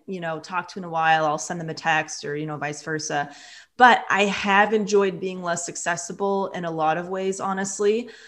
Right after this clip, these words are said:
Um, I don't feel pressure to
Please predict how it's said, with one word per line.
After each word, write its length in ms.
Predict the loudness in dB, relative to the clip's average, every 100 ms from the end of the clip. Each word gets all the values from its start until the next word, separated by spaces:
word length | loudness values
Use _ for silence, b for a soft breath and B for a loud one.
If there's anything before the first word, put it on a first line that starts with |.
| B 0
Um, 560 | 4 6 4 0 -8 -14 _ -2
I 100 | 0
don't 300 | 2 0 0
feel 200 | -2 -2
pressure 560 | -2 -2 0 -2 -4
to 720 | -4 -6 -4 -2 -2 -4 -6